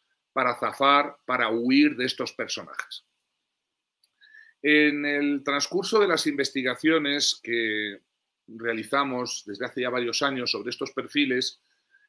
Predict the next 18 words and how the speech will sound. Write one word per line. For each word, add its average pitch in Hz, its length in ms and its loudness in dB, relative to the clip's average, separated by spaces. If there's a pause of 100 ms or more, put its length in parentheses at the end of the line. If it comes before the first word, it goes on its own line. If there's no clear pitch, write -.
ideamos 180 560 6
un 165 80 0
sistema 151 800 0
de 127 280 0
evaluación 123 800 0
para 123 220 0
poder 135 380 2
diferenciar 131 840 0 (360)
el 131 240 -2
grado 156 580 4 (400)
en 139 220 -4
que 156 360 2
las 131 200 0
conductas 131 680 -2
psicopáticas, 120 1160 -4
narcisistas 113 720 -6
se - 100 -4
producían, 127 720 -2